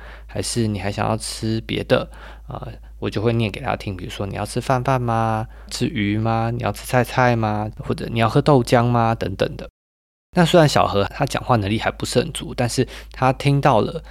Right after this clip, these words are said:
我这样子给他的这些讯息，他其实是会思考的，看他眼睛其实是有在转的，并且的确在某些时候他听到某些关键字时，他真的觉得，“诶，这个东西他想吃”，他是会说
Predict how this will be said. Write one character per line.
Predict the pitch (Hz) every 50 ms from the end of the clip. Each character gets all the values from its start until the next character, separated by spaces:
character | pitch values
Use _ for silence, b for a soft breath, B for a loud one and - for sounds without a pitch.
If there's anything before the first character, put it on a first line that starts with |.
| B B B B B
我 | - 101 101 101 98 - - - -
这 | - -
样 | 120 110
子 | 107 107
给 | 107 101
他 | 101 107
的 | 107 101
这 | - 101
些 | - - 113 104
讯 | - - 120 104
息， | 87 - - - 123 - - B B B B B -
他 | - - - 151
其 | - - - 95
实 | - - -
是 |
会 | - - 127 107
思 | 104 - - 101 98
考 | - - - - -
的， | - - - - -
看 | - - 160 139
他 | 131 139 143
眼 | 123 101 98
睛 | - - 104
其 | 104 - - 95
实 | -
是 | - 110
有 | 98
在 | - 95 98
转 | - - - - -
的， | - - B B B B B B
并 | - 190
且 | 151 - - - - - - -
的 | 120 110
确 | - 147 135
在 | 127 135
某 | 123 104 101
些 | - 120
时 | 117 - - 110
候 | 101
他 | 107 113
听 | 120 - - 120
到 | 120
某 | 113 113 -
些 | - -
关 | 110 - 113 107 107
键 | 113 107 98
字 | - - 107
时， | 107 -
他 | - 117
真 | - - 190 185
的 |
觉 | 147 - -
得 | - 143
，“诶， | 147
这 | 143 151
个 | 139 120
东 | 117 113
西 | 113 - - 113 110 107 B B B B B B B B B
他 | - 113
想 | - - 131 - -
吃”， | - - - 117 107 110 123 160 165 - - - - -
他 | - - 143
是 | - -
会 | 139 - 131
说 | 120 - 123 110 107